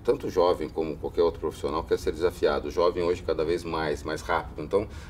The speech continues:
a, a ideia de tra-, de trabalhar por projetos e, e colocar essas pessoas em, ah, projetos que os desafiem o tempo todo é algo que acreditamos que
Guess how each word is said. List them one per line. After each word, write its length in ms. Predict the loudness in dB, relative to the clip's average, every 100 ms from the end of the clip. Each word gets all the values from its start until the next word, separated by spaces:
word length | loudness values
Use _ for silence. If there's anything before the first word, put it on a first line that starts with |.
| -8
a, 340 | 0 2 2
a 40 | 2
ideia 220 | 6 6
de 100 | 4
tra-, 140 | -4
de 120 | -6 0
trabalhar 360 | 2 4 4
por 120 | 0
projetos 720 | 0 2 4 4 4 2 -8
e, 60 | -8 -8
e 80 | -10 -4
colocar 300 | -2 0 0
essas 180 | -2 -4
pessoas 640 | -6 -4 0 2 2 -2 -6
em, 240 | -4 -4 -6 -14 -14 -12 -4
ah, 180 | -2 2
projetos 420 | 6 8 8 4
que 120 | 0 -8
os 280 | -4 -2
desafiem 720 | -2 2 2 2 -2 0 0
o 80 | 0
tempo 340 | 2 0 0 -4
todo 380 | 4 4 2 -6 -16 0
é 80 | 6
algo 260 | 8 8 4
que 100 | 0
acreditamos 680 | 2 -2 0 4 6 4 -2
que 320 | -6 -4 -4